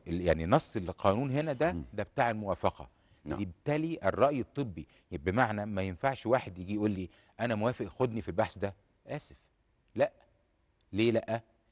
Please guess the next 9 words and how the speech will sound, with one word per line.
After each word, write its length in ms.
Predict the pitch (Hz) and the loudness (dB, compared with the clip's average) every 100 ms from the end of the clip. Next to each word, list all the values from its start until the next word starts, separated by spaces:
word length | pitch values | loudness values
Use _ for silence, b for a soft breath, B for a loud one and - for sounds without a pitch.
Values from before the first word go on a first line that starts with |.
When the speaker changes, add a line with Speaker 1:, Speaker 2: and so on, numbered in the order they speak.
| _ | _
Speaker 1:
لازم 280 | 107 127 123 | -2 0 -2
يبقى 100 | 117 | -4
في 220 | 110 135 151 | -6 -8 -8
شروط، 360 | - 123 135 - | -2 -2 -2 -6
اشتراطات 540 | 95 - 110 101 156 - _ | -14 0 2 2 -2 -8 _
طبية. 440 | 165 123 131 104 80 b b | 0 2 0 0 -6 b b
أنا 340 | 123 143 120 - | 2 2 4 4
أعلم 300 | 123 98 85 | 6 4 0
كطبيب 480 | 101 98 92 139 | -2 0 0 -2